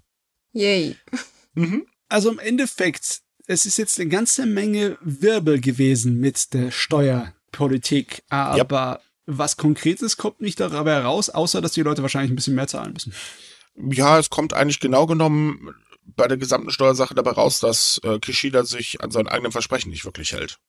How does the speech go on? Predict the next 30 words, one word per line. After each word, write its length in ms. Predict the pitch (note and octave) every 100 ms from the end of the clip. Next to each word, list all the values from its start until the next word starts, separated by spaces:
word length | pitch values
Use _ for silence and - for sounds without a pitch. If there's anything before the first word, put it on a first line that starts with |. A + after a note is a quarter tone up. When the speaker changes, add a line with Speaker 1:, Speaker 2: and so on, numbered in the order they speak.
| _ -
Speaker 3:
Hm, 340 | C#3+ C#3 C#3
das 160 | C#3+ -
Speaker 2:
Es 60 |
wird, 120 | D3
Speaker 3:
auch, 100 | B2
ja. 60 | C3
Speaker 2:
sind 160 | - -
zaghafte 540 | D3 D3+ - D#3 D#3+
Versuche 420 | - C3+ D3 D3
da, 300 | A2 A2+ D#3
aber 180 | F#2+ C3
so 160 | B2+ B2+
wirklich 240 | D3+ D3+
konkret 480 | C#3 C3+ - E3 E3
ist 140 | D#3+
halt 160 | D3+ -
nichts 220 | E3 -
geworden 280 | F#2+ F2 G#2+
und 120 | A2
das 120 | G#2
merkt 180 | A#2+ -
man 120 | A#2+
halt 140 | B2+ -
anhand 280 | A2+ B2+
der 80 | A2+
C 140 | - G2
O 60 |
zwei 260 | - F#2+ F#2
Steuer. 360 | - C3 C4 - - - - - - _ -
Ähm, 340 | A2+ B2 C3